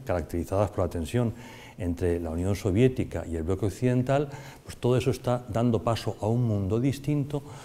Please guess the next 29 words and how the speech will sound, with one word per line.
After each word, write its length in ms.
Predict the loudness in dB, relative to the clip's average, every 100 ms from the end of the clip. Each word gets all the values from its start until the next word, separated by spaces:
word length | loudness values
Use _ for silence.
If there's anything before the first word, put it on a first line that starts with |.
| -18 -20 -8
donde 360 | 2 4 6 6
las 180 | 4 4
relaciones, 920 | 0 -2 4 6 6 6 2 -2 -4
las 180 | -6 -4
posiciones 500 | -6 -4 0 2 2
de 100 | 2
poder, 560 | 4 6 6 6 2 -4 -16 -18 -4
las 220 | -2 -2
formas 600 | 2 4 4 2 0 -2
de 100 | -2
influir, 680 | 0 -2 2 6 6 6 0 -12 -18 -6
sencillamente 720 | -4 -2 0 0 0 0 -2
son 160 | -4 -6
distintas. 560 | -6 -8 -14 -16 -20 -20 -20 -20 -20 2
Una 160 | 6 8
de 80 |
esas 180 | 6 4
características 800 | 2 2 2 2 2 2 0 0
es 160 | -4 -4 -2
la 120 | 0
desaparición 880 | 0 -2 -2 -2 0 2 4 2 -2 -12 -8
del 280 | -2 0 0
claro 420 | 2 4 2 -2 0
liderazgo 480 | 0 2 0 0
norteamericano 840 | -2 -2 -2 -4 -4 0 0 0 -4 -12 -18 -14 -2
dentro 380 | 2 2 4
del 80 | 4
bloque 240 | 4 0 -2
occidental. 480 | -2 -4 -6 -12